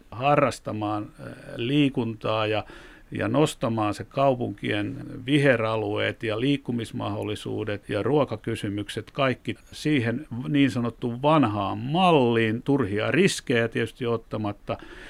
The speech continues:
me voidaan saada aika lyhyessä ajassa niin kuin merkittäviä parannuksia, korjauksia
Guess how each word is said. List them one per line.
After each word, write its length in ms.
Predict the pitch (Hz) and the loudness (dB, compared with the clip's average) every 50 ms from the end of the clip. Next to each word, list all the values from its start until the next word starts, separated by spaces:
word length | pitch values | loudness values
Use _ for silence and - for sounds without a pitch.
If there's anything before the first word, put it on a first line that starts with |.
| - - - | -18 -10 -4
me 140 | 156 139 139 | -2 0 2
voidaan 360 | 147 165 165 156 156 151 147 | 4 4 4 6 4 4 4
saada 340 | 131 - 160 160 156 156 151 - | 4 2 2 2 2 0 -2 0
aika 460 | - 180 190 190 180 - - 135 - - - - - - - _ _ - | 2 4 4 4 4 2 -2 -2 -2 -4 -18 -20 -20 -20 -20 _ _ -4
lyhyessä 760 | 175 170 196 233 214 190 160 131 117 107 - - - 110 110 | -2 2 2 4 6 6 6 6 4 2 0 -2 -6 -8 -4
ajassa 560 | - 139 135 135 131 113 104 95 - - 120 104 | 0 2 4 4 4 2 0 -2 -4 -10 -8 -6
niin 160 | 107 107 101 | -6 -6 -4
kuin 120 | - 110 | -4 -6
merkittäviä 1080 | 110 120 127 143 151 156 151 127 107 - 110 95 - - - 113 107 104 107 110 110 110 113 - 123 - - | -4 -2 2 6 8 8 8 6 4 2 -4 -8 -8 -10 -12 -12 -8 -6 -6 -6 -6 -8 -6 -8 -8 -8 -2
parannuksia, 640 | - 123 120 113 104 101 101 98 - - - 110 104 | 0 2 2 2 2 0 -2 -6 -6 -8 -6 -8 -8
korjauksia 800 | - - 123 117 110 101 98 98 104 101 - - - 113 107 | -4 -2 -2 -2 -2 -2 -4 -6 -8 -10 -12 -12 -10 -10 -10